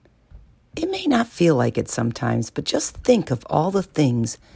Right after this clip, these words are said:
you have going for you today. You're alive, and you're full of positive energy. You're intelligent and effective, and able to accomplish whatever you put your mind to.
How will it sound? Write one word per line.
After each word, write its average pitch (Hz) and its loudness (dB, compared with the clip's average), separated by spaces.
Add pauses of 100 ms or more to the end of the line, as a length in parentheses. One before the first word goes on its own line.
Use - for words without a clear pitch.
(320)
you 175 6
have 135 2
going 160 2
for 117 0
you 120 0 (160)
today. 143 0 (1200)
You're 143 4
alive, 151 2 (720)
and 143 6
you're 135 4
full 165 6
of - -10
positive 135 0
energy. 147 0 (1300)
You're 107 2
intelligent 156 2
and 101 -6
effective, 151 0 (840)
and 147 6
able 170 4
to - 2
accomplish 156 2
whatever 151 2
you 180 2
put - -2
your 160 2
mind 123 2
to. 117 -4